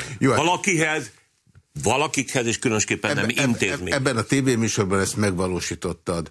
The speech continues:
Speaker 1: Segítette bárki is neked abban, hogy ez a műsor, ö, ö, hogyan épüljön, körét hogyan épüljön
Speaker 2: Na.
Speaker 1: rád?
Speaker 2: Á,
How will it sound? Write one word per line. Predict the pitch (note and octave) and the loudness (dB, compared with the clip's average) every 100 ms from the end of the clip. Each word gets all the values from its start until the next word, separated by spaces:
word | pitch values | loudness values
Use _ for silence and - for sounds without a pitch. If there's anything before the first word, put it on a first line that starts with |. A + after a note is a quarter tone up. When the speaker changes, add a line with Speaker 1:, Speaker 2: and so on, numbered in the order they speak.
| - - | -12 -10
Speaker 1:
Segítette | - D#3+ C#3+ A#2 G#2+ - F#2+ | -2 0 0 0 -2 0 -2
bárki | E2+ A2+ A2 G2+ - F2+ | 0 0 0 -2 -2 -2
is | D#2+ | -2
neked | G2 E2+ D#2+ | -4 -4 -2
abban, | F#2+ G#2 G#2+ G2 F#2 F2+ F2+ | -2 0 0 2 2 0 -2
hogy | - E2 E2 D#2 - | -4 -4 -4 -4 -4
ez | G2 F2 | -2 -2
a | |
műsor, | D#2+ E2+ - F2 E2+ E2 F2 - | -2 -4 -4 -2 0 0 -4 -6
ö, | F2+ - | -12 -8
ö, | E2+ E2 E2 D#2+ E2 E2 E2 E2 | -6 -6 -6 -6 -8 -8 -8 -10
hogyan | - G2 F2 E2 | -4 -2 0 0
épüljön, | E2+ D#2+ F#2 E2 D#2+ D#2 | -2 -2 -2 -2 -4 -2
körét | - F2+ F2 D#2 | -2 0 0 -2
hogyan | - E2 E2 | -2 -2 -2
épüljön | D#2+ D2+ - E2 D#2 D2 | -4 -4 -4 -4 -2 -2
Speaker 2:
Na. | F2 | -4
Speaker 1:
rád? | D2 C2 C2 - - _ _ _ | -4 -6 -8 -12 -18 _ _ _
Speaker 2:
Á, | - G#2 G2 F#2+ F#2+ | -8 -4 -2 -2 -4